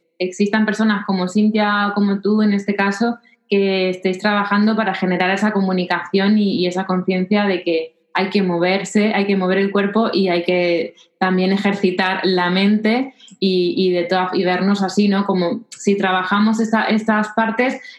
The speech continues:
cada vez iremos a mejor en todos, en todos los ámbitos, o sea que me gusta. Y, y bueno, he estado, bueno, sabes que lo que te he dicho, que yo me apunté a tu newsletter y dije, "A este chico a ver qué es lo que nos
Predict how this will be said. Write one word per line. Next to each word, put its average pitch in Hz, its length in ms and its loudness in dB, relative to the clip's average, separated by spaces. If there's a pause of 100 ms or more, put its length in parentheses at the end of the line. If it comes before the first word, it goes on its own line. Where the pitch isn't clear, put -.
(220)
cada 208 260 0
vez 214 180 2
iremos 214 340 2
a 208 100 2
mejor 202 360 0
en 220 120 4
todos, 180 520 0
en 185 160 0
todos 180 180 0
los 175 160 -2
ámbitos, 170 320 -4
o - 20 -10
sea 160 100 -10
que 160 160 -6
me 175 160 -6
gusta. - 420 -6 (720)
Y, 220 600 2
y 226 80 0
bueno, 240 320 2
he 214 80 0
estado, 269 360 -2
bueno, 233 180 2
sabes 208 260 -2
que 196 100 0
lo 185 120 0
que 180 80 -2
te 175 100 -2
he 165 40 2
dicho, 165 200 -6
que 170 80 2
yo 180 80 2
me 190 60 0
apunté 170 280 -2
a 175 80 -2
tu 175 60 -4
newsletter 175 460 0
y 190 80 2
dije, 175 180 -4
"A 175 60 2
este 196 180 0
chico 247 200 0
a 220 80 0
ver 214 180 -2
qué 208 100 0
es 196 80 2
lo 190 200 0
que 180 220 0
nos 180 200 -2